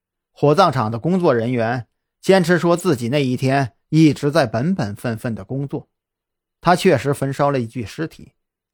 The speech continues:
都是有相关证明的，也没有错。负责移送尸体的工作人员也都在火葬之前验看过谭浩鹏妻子的尸体，那个尸体的长相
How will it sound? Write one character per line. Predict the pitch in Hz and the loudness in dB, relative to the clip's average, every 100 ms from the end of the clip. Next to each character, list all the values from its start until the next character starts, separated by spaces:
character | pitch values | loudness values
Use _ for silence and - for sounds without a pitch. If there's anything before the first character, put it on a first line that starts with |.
| _ - | _ 2
都 | 165 | 2
是 | 180 147 | 4 2
有 | 113 | -2
相 | 101 147 | -4 -4
关 | 151 170 | -2 -2
证 | 170 110 | -2 -4
明 | 95 127 | -6 -10
的， | 120 - _ _ _ | -10 -12 _ _ _
也 | 131 135 | 2 2
没 | 127 | 2
有 | 170 107 | -2 -6
错。 | - 147 - _ _ _ _ _ _ _ _ - | -10 -10 -12 _ _ _ _ _ _ _ _ -6
负 | 220 165 | 2 4
责 | 180 | 4
移 | 165 | 4
送 | 196 185 | 0 0
尸 | 147 196 | 0 -2
体 | 190 | -2
的 | 117 | -6
工 | 113 196 233 | -4 -2 0
作 | 147 | -2
人 | 113 127 | -2 -4
员 | 104 95 113 _ _ _ _ | -4 -6 -10 _ _ _ _
也 | - 160 | 0 2
都 | 175 220 | 4 4
在 | 196 | 2
火 | 139 123 | 2 0
葬 | 131 165 | 2 2
之 | 135 170 | 0 -2
前 | 120 127 135 - _ | -2 -2 -2 -6 _
验 | 156 160 | 2 2
看 | 135 127 | 2 -2
过 | 117 107 | -4 -8
谭 | - 135 | -4 -2
浩 | 156 | 0
鹏 | 113 120 | -2 -4
妻 | 127 - 175 | -8 -4 -6
子 | 113 | -6
的 | 92 | -12
尸 | - 156 | -8 -8
体， | - - - _ _ _ _ _ _ _ - | -8 -12 -20 _ _ _ _ _ _ _ 0
那 | 175 | 2
个 | 156 147 | 4 2
尸 | 185 | 0
体 | 151 | -2
的 | 143 | -2
长 | 156 101 104 | 0 -2 -2
相 | 143 117 107 | -2 -2 -4